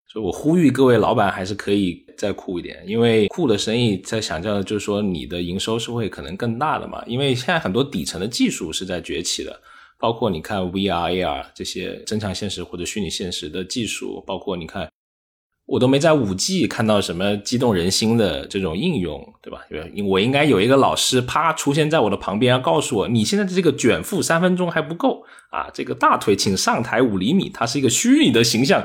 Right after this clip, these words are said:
出现在我的房间啊，我就会觉得我，我，我愿意为这个人至少一个月付个一千块钱，我觉得应该是可以的吧。就是我觉得现在的这种底层技术，它可以有这种的想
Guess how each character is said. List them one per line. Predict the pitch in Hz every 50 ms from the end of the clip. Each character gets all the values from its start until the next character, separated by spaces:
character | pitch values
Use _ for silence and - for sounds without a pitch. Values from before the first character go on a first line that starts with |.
| - - - _
出 | - - - 165
现 | 170 185 175
在 | 165 160
我 | 117 101
的 | 107
房 | - - 87 107 117
间 | 123 131 131 135 135 - - - - - - - - -
啊， | - 95 92
我 | 90 90
就 | 98
会 | 104 104 95
觉 | 92 90
得 | 92 90 92
我， | 87 - -
我， | - 90 65 71 90 85 78 82
我 | 82 87
愿 | 90 98 101 101 95
意 | 92 90 87 82 82 - -
为 | 104 98 92
这 | 90 95
个 | 90 92 87
人 | 78 73 78 78 82 95 - _ _ _ _ _ _ _ _ _ _ _ _ _ -
至 | - 98
少 | - 85 73 73 78
一 | 85
个 | 95
月 | 95 98 101 90 87 87
付 | 87 - - 101 95
个 | 87 90 85 80 80 76 - 85 85 - - - _
一 | - 95
千 | - 104
块 | 104 98 90
钱， | - 92 87 101
我 | 98
觉 | 78 73
得 | 76 78
应 | 82
该 | 87 87 82
是 | - 90
可 | - - - 82
以 | 87 78
的 | -
吧。 | - - - - _ _ -
就 | 82
是 | - - 87 90 - - - - _ -
我 | 85
觉 | 101
得 | 120
现 | 123 214
在 | 214 208 151
的 | 120 110
这 | 107 110 -
种 | 147 139 139
底 | - 92
层 | - - 95 110 120
技 | - 190
术， | 147 139 107
它 | - - - 147
可 | - - 120
以 | 156 180
有 | 139 85 87
这 | 101 98
种 | 87 78 71
的 | - - - - _
想 | - - -